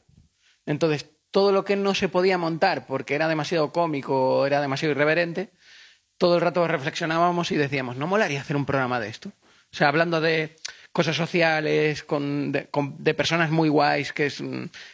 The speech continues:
que hacen cosas buenas por la sociedad en comedia, que Radio Gaga no lo, no lo puede contener eso, tiene que montar la parte más dramática.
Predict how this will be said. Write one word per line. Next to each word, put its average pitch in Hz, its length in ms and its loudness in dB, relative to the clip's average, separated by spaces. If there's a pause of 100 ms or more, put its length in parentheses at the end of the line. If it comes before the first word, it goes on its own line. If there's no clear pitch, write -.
(120)
que 160 80 4
hacen 143 960 -4
cosas 151 260 0
buenas 147 240 0
por 156 140 -4
la 135 80 0
sociedad 147 480 -2 (640)
en 160 100 2
comedia, 151 480 0 (1040)
que 147 140 2
Radio 160 260 2
Gaga 160 200 4
no 165 100 2
lo, 156 240 0
no 156 160 0
lo 170 100 2
puede 165 160 2
contener 151 400 0
eso, 180 320 -2
tiene 135 180 0
que 135 80 -2
montar 143 440 0 (100)
la 131 220 0
parte 143 220 0
más 139 160 -2
dramática. 143 520 -2